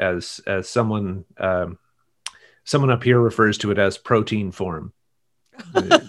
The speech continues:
Speaker 1: Never,
Speaker 2: I like
Speaker 1: never
Speaker 2: that.
Speaker 1: met in protein form, but, uh, yeah, no, I think it's a, I think it's a very cool thing.
Speaker 2: Yeah. My, my biggest concern about that is that I do consider people that I meet online to be,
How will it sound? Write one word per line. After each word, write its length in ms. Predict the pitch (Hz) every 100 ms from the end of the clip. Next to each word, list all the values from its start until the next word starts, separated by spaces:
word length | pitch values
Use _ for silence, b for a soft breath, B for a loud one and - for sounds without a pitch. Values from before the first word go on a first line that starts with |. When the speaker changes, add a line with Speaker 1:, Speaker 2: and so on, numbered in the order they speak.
| 302
Speaker 1:
Never, 300 | 117 - -
Speaker 2:
I 40 | 117
like 180 | - 139
Speaker 1:
never 220 | 139 127
Speaker 2:
that. 40 |
Speaker 1:
met 180 | 123 127
in 140 | 113
protein 520 | 107 120 110 117 98 92
form, 440 | 98 90 82 101 B B B -
but, 280 | 127 107 - -
uh, 480 | 123 110 107 98 85 - _ _
yeah, 260 | 175 254 95
no, 180 | 131 185
I 100 | 117
think 220 | 147 117
it's 200 | 104 -
a, 320 | 101 95 90 -
I 100 | 104
think 160 | 120 104
it's 120 | -
a 40 |
very 200 | 98 143
cool 240 | 123 - 98
thing. 240 | - 82 _ _ _
Speaker 2:
Yeah. 220 | 220 190 B B 240
My, 200 | 269 330
my 240 | 240 247 269
biggest 380 | 294 392 -
concern 440 | - 277 247 247 233
about 280 | 214 208 196
that 240 | 190 196
is 400 | 202 185 185 _ _ _ _ _ _ _ _
that 180 | 214 220
I 120 | 220
do 340 | 190 - 233 277
consider 500 | 302 233 214 202 214
people 280 | 220 208 202
that 100 | 190
I 60 |
meet 180 | 180 185
online 400 | 180 175 175 180
to 120 | 185
be, 480 | 175 175 170 170 175